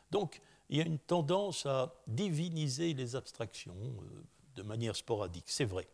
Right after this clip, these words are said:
Il y a donc une galaxie d'entités instables. Oui, mais à côté de cette gala-, dans cette galaxie d'entités instables,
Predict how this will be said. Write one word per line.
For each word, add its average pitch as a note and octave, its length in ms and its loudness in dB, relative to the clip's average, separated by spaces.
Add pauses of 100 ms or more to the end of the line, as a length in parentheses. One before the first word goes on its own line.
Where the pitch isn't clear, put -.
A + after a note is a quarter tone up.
Il B2+ 60 -4
y B2+ 60 6
a C3+ 40 6
donc F3 280 -2
une D#3 160 2 (320)
galaxie F3 760 2
d'entités A#2+ 500 -4
instables. F2 560 -10
Oui, E3 280 0 (420)
mais B2+ 160 4
à D#3 60 0
côté D#3 420 -2
de A2+ 120 -4
cette G2+ 300 -6
gala-, C3 280 0 (240)
dans D#3 240 0
cette - 320 -6
galaxie C#3 640 -2
d'entités A2 600 -8
instables, G2 480 -6